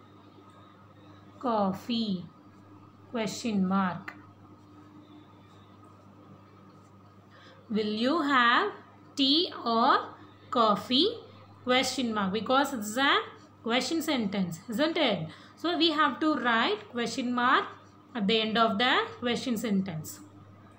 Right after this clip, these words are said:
Okay. So will you have tea or coffee? Question mark.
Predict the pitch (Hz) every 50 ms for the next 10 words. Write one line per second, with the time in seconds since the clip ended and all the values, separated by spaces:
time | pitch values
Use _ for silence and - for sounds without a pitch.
0 | - - - 233 196 - - 269 294 370 440 427 - - - - - - - -
1 | - - - - - - - - - - - - - - - - - 233 208 208
2 | 233 247 269 294 339 381 330 262 277 262 247 233 233 294 415 427 427 - - -
3 | - - - - - - 285 262 262 269 320 381 427 - - - - 240 226 233
4 | 240 262 330 440 - - - - - - - - - - - - - - 233 226
5 | 214 - - - 247 240 254 320 - - - - - - - - 247 226 202 -
6 | - 208 185 165 170 170 165 160 -